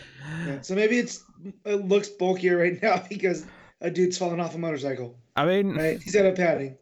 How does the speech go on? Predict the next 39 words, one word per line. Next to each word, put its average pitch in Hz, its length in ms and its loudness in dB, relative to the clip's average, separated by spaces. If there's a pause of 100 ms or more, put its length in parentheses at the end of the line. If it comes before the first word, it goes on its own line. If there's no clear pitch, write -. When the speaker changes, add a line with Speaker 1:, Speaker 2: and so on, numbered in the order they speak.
(160)
Speaker 2:
I 190 60 -2
mean, 247 140 2
maybe. 147 300 2 (220)
I, - 220 0
I 202 40 2
mean, 208 280 0 (140)
if 175 100 -2
they're 202 100 2
going 226 280 2
for 202 100 -2
this 190 160 0
as 170 80 0
the 156 100 2
makeshift, 147 580 0
like, 123 120 -2
prototype 143 560 0
suit, 165 260 0
I 131 100 2
could 123 180 -2
see 143 180 0
that 131 260 2
being 143 140 2
the 143 80 0
thing. 156 340 0 (360)
But 156 200 2 (140)
the 196 80 2
whole 294 220 4
samurai 214 440 2
suit 226 240 0
thing, 226 160 0
we 226 80 0
kinda 311 160 2
already 415 220 4
did 151 220 0
that 160 180 2
with, 120 120 -2 (120)
like, 120 260 -2
you 139 100 -2
know, 117 240 0